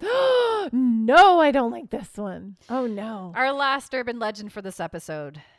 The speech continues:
Speaker 2: It's a common urban legend amongst heavily forested areas where you hear a mentally deranged person somehow escapes their mental institution,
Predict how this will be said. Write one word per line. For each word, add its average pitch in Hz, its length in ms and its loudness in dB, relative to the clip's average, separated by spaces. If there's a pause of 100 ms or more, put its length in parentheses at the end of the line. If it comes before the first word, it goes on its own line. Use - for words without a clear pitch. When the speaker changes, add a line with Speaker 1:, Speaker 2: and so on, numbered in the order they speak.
(120)
Speaker 2:
It's 240 160 -8
a 269 40 -10
common 392 480 -8
urban 196 300 -8
legend 175 320 -12
amongst 180 400 -14
heavily 214 480 -12
forested 185 600 -10
areas 160 680 -12
where 202 100 -10
you 202 140 -10
hear 196 260 -10
a 185 80 -6
mentally 208 640 -10
deranged 185 540 -12
person 170 340 -10
somehow 180 320 -10
escapes - 640 -8
their 151 200 -12
mental 156 340 -14
institution, 170 720 -16